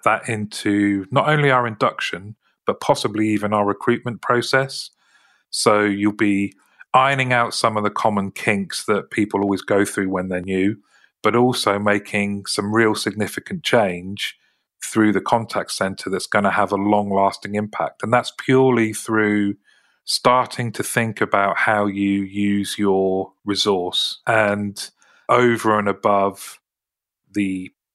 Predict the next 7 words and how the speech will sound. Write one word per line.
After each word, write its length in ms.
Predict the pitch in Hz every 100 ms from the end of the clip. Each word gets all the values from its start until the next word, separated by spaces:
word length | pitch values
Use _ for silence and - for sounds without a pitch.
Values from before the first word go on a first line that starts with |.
| -
production 540 | 120 123 117 - 123
of 100 | 107
monitoring 540 | 113 110 107 - 104
to 120 | 101 104
produce 440 | 110 - 104 -
a 40 |
score, 440 | - - 101 90